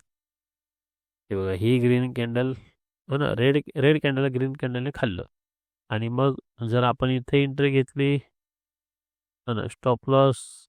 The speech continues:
हाच लावला, चौदा पॉइंट, तर आपलं टार्गेट बावीस पॉइंट, चोवीस पॉइंट आलं. ठीक आहे, चला बघूयात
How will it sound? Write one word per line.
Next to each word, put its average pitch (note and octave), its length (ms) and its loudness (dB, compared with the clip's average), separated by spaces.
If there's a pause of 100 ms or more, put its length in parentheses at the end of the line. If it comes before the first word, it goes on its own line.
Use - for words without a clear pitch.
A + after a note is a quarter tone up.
(520)
हाच C3+ 160 -6
लावला, G2+ 340 -2 (480)
चौदा C3 300 2
पॉइंट, - 180 -12 (760)
तर B2+ 60 -6
आपलं B2+ 420 -2
टार्गेट C3 500 2 (800)
बावीस B2+ 460 4
पॉइंट, C3 340 -2 (280)
चोवीस C3 340 4
पॉइंट C3 240 -2 (120)
आलं. G#2+ 180 -4 (1000)
ठीक D#3 100 -2
आहे, - 60 -4 (1400)
चला A2 140 -8
बघूयात C#3 600 2